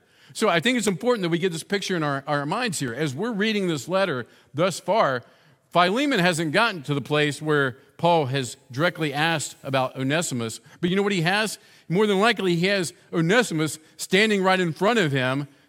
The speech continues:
O-, Onesimus and Tychicus knocked on the door. Philemon answers. He probably, his first initial thought was, "How dare you come back to me like this," right? "You're in big trouble, buddy."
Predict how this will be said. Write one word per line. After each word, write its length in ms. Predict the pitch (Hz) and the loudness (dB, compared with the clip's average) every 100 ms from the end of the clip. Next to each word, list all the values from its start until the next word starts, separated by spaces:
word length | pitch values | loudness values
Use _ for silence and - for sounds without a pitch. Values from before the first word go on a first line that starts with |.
| - 160 | -10 -8
O-, 160 | - 175 156 | -4 -4 0
Onesimus 500 | 156 196 208 190 151 | 0 2 2 -2 0
and 140 | 143 | -2
Tychicus 460 | 208 196 156 165 - - | 0 -2 -2 -4 -6 -14
knocked 500 | 160 180 170 208 214 | -10 -4 2 4 4
on 100 | 226 | 0
the 80 | 196 | 0
door. 480 | 170 254 208 170 185 - _ _ _ _ _ _ | 2 4 4 4 0 -8 _ _ _ _ _ _
Philemon 480 | - 185 240 262 226 | 4 4 6 4 4
answers. 680 | 202 254 185 165 160 175 - _ _ - | 4 2 2 0 0 0 -4 _ _ -4
He 100 | 180 | 0
probably, 360 | 214 208 202 | 2 4 2
his 200 | 165 170 | 0 -2
first 240 | 180 202 185 | 0 0 2
initial 260 | 202 190 | 0 0
thought 280 | 175 180 202 | 0 2 2
was, 280 | 160 156 131 - - | 2 0 -2 -12 0
"How 200 | 190 226 | 2 2
dare 640 | 156 180 226 175 147 165 - _ 151 | 2 4 6 6 2 0 -6 _ -2
you 180 | 185 | -2
come 240 | - 208 180 | 0 0 4
back 480 | 190 202 175 - - _ - | 6 6 4 0 -20 _ -4
to 120 | 185 | 0
me 460 | 170 156 151 139 131 | 2 2 0 -4 -2
like 260 | 139 143 | 2 2
this," 260 | 127 127 143 | 2 -2 2
right? 260 | 143 185 196 - - | 4 4 2 -12 -8
"You're 160 | 147 240 | 0 2
in 140 | 175 | 4
big 180 | 220 175 | 2 2
trouble, 300 | 220 240 196 | 2 4 2
buddy." 400 | 151 151 165 | 4 2 2